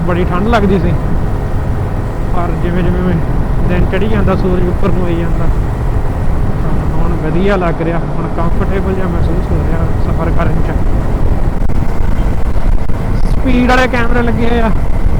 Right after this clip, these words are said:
ਮੇਰਾ ਰਾਹ ਦੀ ਸਪੀਡ ਹੈਗੀ ਆ ਸੌ ਕਿਲੋਮੀਟਰ ਦੀ। ਆਪਾਂ ਤਾਂ ਬਹੁਤ ਥੱਲੇ ਜਾ ਰਹੇ ਹਾਂ। ਬੜਾ ਖਾਲੀ ਜਿਹਾ ਪਿਆ ਹਾਈਵੇ ਇਹ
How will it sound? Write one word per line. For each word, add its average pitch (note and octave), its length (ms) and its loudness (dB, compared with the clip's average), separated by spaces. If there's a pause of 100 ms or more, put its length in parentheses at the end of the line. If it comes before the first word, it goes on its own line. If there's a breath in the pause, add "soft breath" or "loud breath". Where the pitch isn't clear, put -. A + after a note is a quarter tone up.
(680)
ਮੇਰਾ G#3 260 2
ਰਾਹ A3+ 180 2
ਦੀ A#3 140 2
ਸਪੀਡ G#3 360 2
ਹੈਗੀ G#3+ 260 2
ਆ A3 40 2
ਸੌ G3+ 200 4
ਕਿਲੋਮੀਟਰ G3+ 520 2
ਦੀ। F#3+ 120 4 (2750)
ਆਪਾਂ - 160 4
ਤਾਂ - 100 4
ਬਹੁਤ G3+ 340 4
ਥੱਲੇ - 240 4
ਜਾ E3+ 120 2 (100)
ਰਹੇ - 100 2
ਹਾਂ। - 120 4 (2500)
ਬੜਾ B3 200 0 (100)
ਖਾਲੀ G#3+ 360 2
ਜਿਹਾ C#4 280 2
ਪਿਆ A3 180 2
ਹਾਈਵੇ G#3+ 400 2
ਇਹ G#3 200 2